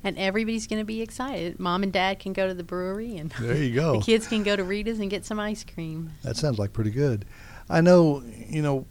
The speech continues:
Speaker 2: when you're looking at doing this, i-, it's so hard to, a lot of times, to get it off the ground. But with y'all, it kinda started so long ago, it's not really getting it off the ground. It's just continuing the movement.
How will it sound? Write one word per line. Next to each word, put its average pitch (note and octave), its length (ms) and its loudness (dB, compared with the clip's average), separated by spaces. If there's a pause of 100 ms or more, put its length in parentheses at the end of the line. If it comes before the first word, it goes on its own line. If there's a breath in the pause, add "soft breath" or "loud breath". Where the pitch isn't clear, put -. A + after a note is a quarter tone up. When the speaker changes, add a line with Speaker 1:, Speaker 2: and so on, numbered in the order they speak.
(220)
Speaker 2:
when C#3 120 4
you're B2+ 140 4
looking C#3 320 2
at G#2+ 440 -6
doing A2 320 2
this, G#2 300 -2
i-, - 40 -14 (140)
it's A#2+ 360 -4
so C#3+ 240 2
hard A#2+ 460 4
to, G#2 80 -4 (480)
a - 20 -10
lot A2 140 -2
of A2 80 -6
times, G#2+ 300 -4
to G#2+ 60 -8
get G#2+ 160 -4
it G2 100 -4
off F#2+ 160 -4
the - 100 -6
ground. F2+ 520 -8 (720 loud breath)
But B2 240 4 (260)
with B2+ 240 0
y'all, C#3+ 600 4 (720)
it - 200 -4
kinda D#3+ 260 2
started D3+ 440 2
so - 180 0
long B2 300 4
ago, B2+ 380 4
it's A2+ 220 0
not B2+ 220 2
really B2 220 2
getting B2+ 340 4
it G2 100 2
off F#2+ 200 -2
the - 100 -10
ground. G2+ 400 0
It's G2+ 160 -4
just - 360 -4
continuing A#2 880 2
the G#2 80 2
movement. G#2+ 600 0